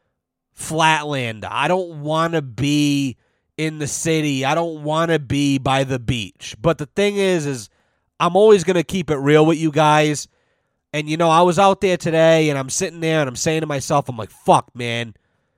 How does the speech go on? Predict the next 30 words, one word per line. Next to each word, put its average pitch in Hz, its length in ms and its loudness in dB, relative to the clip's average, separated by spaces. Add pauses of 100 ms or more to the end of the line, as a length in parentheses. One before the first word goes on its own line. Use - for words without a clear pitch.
(580)
this 226 240 2
is 160 160 -6
really 151 640 4
cool, 113 520 -6
you 117 160 -4
know? 151 280 0 (300)
This 185 200 2
is 180 160 -8
really 156 480 4
nice." 123 480 -8
And 127 160 -12
I, 135 320 -4 (720)
I 208 240 8
would 202 280 0
love, 147 600 2
and 139 100 -8
I, 143 200 -2 (120)
I 131 120 -6
said 180 200 -6
this 151 160 -8
to 127 120 -8
Soph 180 320 0
when 139 100 -6
I 127 80 -4
got 127 200 0
home, 170 260 -2
I 135 80 -2
go, 135 80 -2
You 143 160 -2
know, 139 100 -4